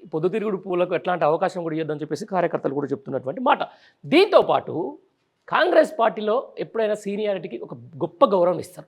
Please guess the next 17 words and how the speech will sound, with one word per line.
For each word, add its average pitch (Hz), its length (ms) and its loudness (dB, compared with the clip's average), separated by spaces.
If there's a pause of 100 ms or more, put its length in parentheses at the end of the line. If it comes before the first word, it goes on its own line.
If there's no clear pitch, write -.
సీనియర్ 208 480 -6
నేతలకు, 185 540 -6 (540)
ఆ, 156 220 2
వాళ్ళకు 156 300 0
ప్రతి 180 320 -4
విషయం 202 380 -4
కూడా 175 260 -2
వాళ్ళకు 147 340 -6
ఏదైతే, 151 440 0 (320)
ఆ, 139 340 2
కీలక 190 240 2
పరిణామాలు 160 500 -2
అయితేనేది, 143 440 -6
లేకపోతే 151 340 -8
ఎమ్మెల్యేలకు 160 500 -2
సంబంధించి 151 640 -8 (400)
ఎవరైనా 147 240 -2